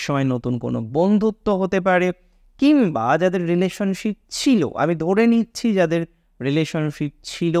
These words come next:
তাদের রিলেশনশিপের ক্ষেত্রে একটা সমস্যা বা একটা সাডেন সমস্যা আসতে পারে, আসার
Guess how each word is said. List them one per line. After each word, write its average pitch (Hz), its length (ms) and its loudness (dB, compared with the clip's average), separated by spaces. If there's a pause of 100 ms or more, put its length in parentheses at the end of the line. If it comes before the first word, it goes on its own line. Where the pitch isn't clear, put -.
(100)
তাদের 131 340 -2
রিলেশনশিপের 156 800 -2
ক্ষেত্রে 147 400 -4 (400)
একটা 123 220 -2 (220)
সমস্যা 175 600 0
বা 117 100 -2
একটা 151 200 -4 (160)
সাডেন 220 420 2 (100)
সমস্যা 165 600 -2 (500)
আসতে 151 360 0
পারে, 147 320 2 (380)
আসার 147 420 0